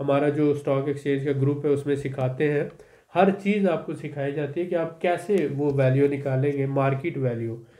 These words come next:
जब आपके पास market value आ जाएगी फिर आपको पता चलेगा कि इसकी share की कीमत अब under value है या over value है, और फिर आप उसको उस हिसाब से purchase करते हैं।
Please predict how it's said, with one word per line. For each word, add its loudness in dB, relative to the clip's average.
जब 6
आपके 4
पास 4
market 2
value 4
आ 4
जाएगी 0
फिर 0
आपको 0
पता 0
चलेगा 0
कि -4
इसकी -6
share -2
की -4
कीमत -2
अब 0
under 0
value 2
है 2
या 4
over 2
value 0
है, 2
और 0
फिर 0
आप 0
उसको -2
उस -4
हिसाब 0
से -2
purchase 0
करते -4
हैं। -12